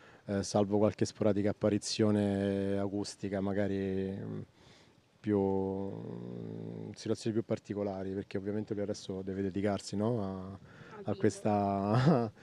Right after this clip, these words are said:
Speaker 1: <laughs> sì, sì, al bimbo che arriva. E poi siamo in produzione del primo video che è di Awa-, sarà di Awake, quindi la prima traccia dell'album.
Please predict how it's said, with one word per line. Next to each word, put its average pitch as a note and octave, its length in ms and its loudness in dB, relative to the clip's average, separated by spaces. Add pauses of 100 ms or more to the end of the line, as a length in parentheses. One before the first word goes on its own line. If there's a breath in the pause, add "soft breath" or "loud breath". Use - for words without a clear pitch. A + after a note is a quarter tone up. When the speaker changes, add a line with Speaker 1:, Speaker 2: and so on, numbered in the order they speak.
Speaker 1:
<laughs> - 160 -20
sì, - 180 -4
sì, - 180 -4
al G#2 120 -2
bimbo A2 260 -2
che A2+ 80 0
arriva. A#2+ 680 2
E G#2 100 0
poi A2 560 8
siamo G#2+ 260 2
in G#2+ 440 2
produzione A2+ 520 4
del G#2 340 4
primo G2 1300 2
video A2+ 640 4
che F#2+ 280 -2
è F#2 40 -2
di G2 100 -2
Awa-, G2+ 180 2
sarà G2+ 180 2
di F#2+ 100 0
Awake, G2+ 440 4
quindi G2 200 0
la F#2+ 260 2
prima G2 220 0
traccia G2 300 -2
dell'album. G2 580 -2